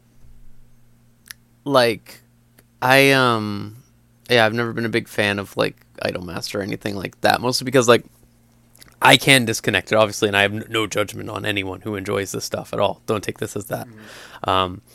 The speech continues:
Speaker 1: but, it, like, I've never been comfortable with, like, seeing how, like, voice actors for those stuff end up being forced into, like, doing the same stuff that real idols do ends up making me just feel like, "Okay, so it's just a never-ending loop, except these ones have to work <laughs> twice as hard."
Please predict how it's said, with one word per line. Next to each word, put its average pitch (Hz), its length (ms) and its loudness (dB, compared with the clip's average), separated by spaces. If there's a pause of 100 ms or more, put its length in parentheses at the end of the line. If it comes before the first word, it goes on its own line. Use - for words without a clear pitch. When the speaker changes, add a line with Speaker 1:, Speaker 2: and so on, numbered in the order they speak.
(180)
Speaker 1:
but, 104 140 2
it, 104 280 -8
like, 101 220 6
I've 107 140 6
never 104 280 0
been 101 200 -6
comfortable 101 400 -6
with, - 140 -8
like, 98 200 0
seeing 120 340 0
how, 113 120 4
like, 104 180 -2
voice 98 440 -4
actors 107 540 0
for - 120 -6
those 107 220 0
stuff 110 360 0
end 101 220 -4
up 95 200 -4 (420)
being 104 260 -4
forced 101 380 -6
into, 104 240 -6
like, 104 300 -2 (640)
doing 101 380 -8
the 104 80 -4
same 101 280 -4
stuff - 240 -6
that - 160 -4
real 107 260 -4
idols 120 360 0
do 120 340 0
ends 104 240 -4
up - 120 -4
making 113 340 -8
me 113 80 -6
just 104 200 -10
feel 113 160 -2
like, 110 220 -4 (600)
"Okay, 101 400 0
so 95 260 -2
it's - 220 -8
just - 240 -8
a - 20 -6
never-ending 101 760 -2
loop, 101 280 -6
except - 320 -6
these 101 200 -6
ones 95 220 -6
have 165 180 -10
to 110 100 -2
work 98 200 -6
<laughs> - 20 -10
twice - 300 -2
as - 140 -8
hard." - 380 -14